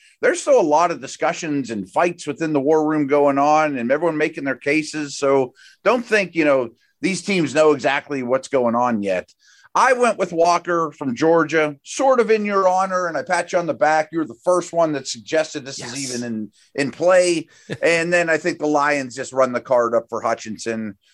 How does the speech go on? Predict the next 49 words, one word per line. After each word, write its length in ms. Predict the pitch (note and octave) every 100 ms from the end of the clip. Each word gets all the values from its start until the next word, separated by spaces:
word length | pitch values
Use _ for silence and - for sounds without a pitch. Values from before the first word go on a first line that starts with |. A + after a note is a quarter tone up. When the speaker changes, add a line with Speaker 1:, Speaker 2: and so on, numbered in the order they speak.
| _ -
Speaker 1:
Uh, 220 | C3+ C3+ -
I, 160 | F3+ F3+
I 120 | F#3+
don't 160 | G3+ F3
think 200 | D#3+ A2
Willis 420 | G#2+ A2+ G#2+ G#2
is 140 | A2
at 140 | G2 -
play 320 | - A2 G#2
at 140 | D#2+
two. 360 | - C3+ A#2+ A#2
Maybe 340 | C3 E3+ C#3+
I'm 200 | A#2 G2
wrong, 400 | G2 G#2+ G2+ F#2+ F2+
but 260 | A2 G#2+ B2+
I, 240 | B2 D3
I 40 | D#3+
just 160 | C#3
think 120 | D3 A#2+
the 60 | A#2+
Lions 420 | B2+ C3+ C3 B2
take 220 | C#3+ C#3
the 100 | D3+
other 160 | D#3+ B2+
one. 240 | F2 B1+ _ _ _ _ _ _ _ -
Speaker 2:
Yeah, 160 | E3+ F3+
a 20 |
little 180 | F3+ G3+
spoiler 400 | - F#3 F3+ D#3+
for 100 | -
my 160 | C#3+ D3
final 380 | - C#3+ C3
mock 240 | A#2 A#2 A2
draft 260 | A2+ G#2+
that's 140 | - -
coming 260 | - G#2
up, 160 | G#2 G#2+
and 60 | G#2
I'm 80 |
working 280 | G#2 G#2+ A2+
on 160 | G2+ G#2
it. 60 |
It's 120 | G#2 -
gonna 100 | G#2+
be 140 | G#2
a 20 |
two-rounder, 640 | G2 - G#2 F#2+ G2+ F#2+ F#2
I 80 | F2+
think, 280 | G2 F#2+